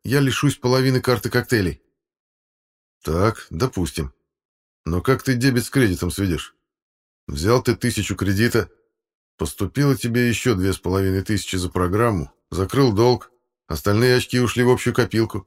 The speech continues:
так или нет?» «Так-то оно так, но есть <clears throat> один способ.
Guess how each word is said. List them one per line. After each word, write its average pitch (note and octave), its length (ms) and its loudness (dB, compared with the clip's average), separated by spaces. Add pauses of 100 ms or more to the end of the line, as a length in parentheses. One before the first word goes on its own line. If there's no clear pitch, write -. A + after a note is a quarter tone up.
(120)
так B2+ 240 0
или A#2 100 0
нет?» B2+ 220 0 (1400)
«Так-то B2+ 300 -2
оно C3+ 180 2
так, G#2 380 -2
но A#2 320 -2
есть B2+ 460 -4 (460)
<clears throat> - 960 -4
один C3 300 0
способ. - 400 -6